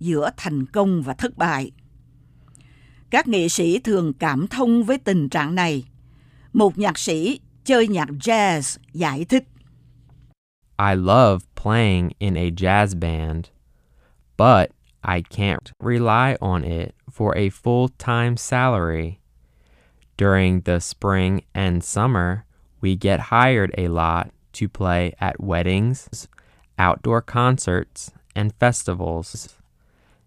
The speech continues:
Speaker 2: Then, once the cooler temperatures set in, we don't get that many jobs at all. It's feast or famine.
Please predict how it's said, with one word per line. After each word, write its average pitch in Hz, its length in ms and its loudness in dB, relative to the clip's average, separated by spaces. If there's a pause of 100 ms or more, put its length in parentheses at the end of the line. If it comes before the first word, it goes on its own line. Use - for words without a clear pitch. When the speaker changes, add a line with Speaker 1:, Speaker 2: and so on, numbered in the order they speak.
(200)
Speaker 2:
Then, 98 440 2 (480)
once 92 340 0
the 87 140 -4
cooler 131 440 0
temperatures 87 720 -4
set - 320 -4
in, 87 460 -4 (520)
we 98 260 0
don't 95 340 0
get 131 360 2 (220)
that 87 240 -2
many 107 280 -2
jobs 113 540 2 (200)
at 92 260 -2
all. 85 460 0 (480)
It's - 460 -4 (260)
feast - 560 0 (140)
or 123 220 2
famine. 95 640 -2